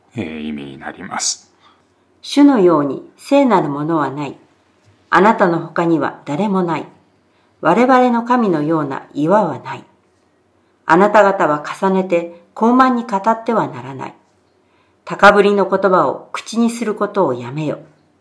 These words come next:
Speaker 2: 主はすべてを知る神であって、諸々の行いは主によって計られる。勇士の弓は折れ、弱き者は力を帯びる。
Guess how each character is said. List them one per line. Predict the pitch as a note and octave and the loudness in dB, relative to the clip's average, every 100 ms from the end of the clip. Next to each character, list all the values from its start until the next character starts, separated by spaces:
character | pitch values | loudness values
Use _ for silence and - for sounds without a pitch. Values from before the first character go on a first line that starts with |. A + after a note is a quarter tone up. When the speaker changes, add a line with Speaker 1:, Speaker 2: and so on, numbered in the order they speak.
| _ _ _ _ _ _ _ | _ _ _ _ _ _ _
Speaker 2:
主 | - G#3+ | -2 2
は | D#3 E3+ - - | 2 0 -8 -20
す | - - | -10 -2
べ | C#4+ C4+ | 2 4
て | F#3 | 4
を | C3 | 0
知 | - - | -2 -4
る | F3+ F3+ | -2 -2
神 | G3+ G3 C#3 | -4 -4 -4
で | B2 | -8
あ | - | -14
っ | _ - | _ -16
て、 | - - _ _ _ _ _ _ | -16 -18 _ _ _ _ _ _
諸 | F3 E3+ G#3 | 2 4 6
々 | G#3+ G#3 | 6 6
の | G3 F#3 | 4 2
行 | F#3 F#3+ F#3 | 2 2 2
い | F3 | 2
は | E3+ F3 - _ _ | 2 -2 -6 _ _
主 | - C#4 | 4 8
に | C4 G3 | 8 4
よ | |
っ | B2 | -6
て | - B2+ | -14 -18
計 | - - - | -14 -8 -4
ら | D3+ D3 | -4 -4
れ | D3 | -8
る。 | - - _ _ _ _ _ _ _ _ _ _ _ _ | -12 -20 _ _ _ _ _ _ _ _ _ _ _ _
勇 | G#3 A3+ | 2 2
士 | A3 F#3 | 2 0
の | D#3+ | 0
弓 | D#3 D#3 F#3 F3+ | 0 0 0 0
は | C#3+ C#3 | 0 -4
折 | D3+ | -8
れ、 | D3+ - _ _ _ _ _ - | -10 -12 _ _ _ _ _ 0
弱 | B3 C4 | 6 6
き | B3+ | 4
者 | D#3+ D3+ D#3 | -2 -2 -6
は | C3+ - _ | -8 -10 _
力 | - - G3+ A3 E3+ | -16 0 2 4 4
を | A#2 | 2
帯 | B2 D3 | 0 -4
び | |
る。 | A2 - | -6 -14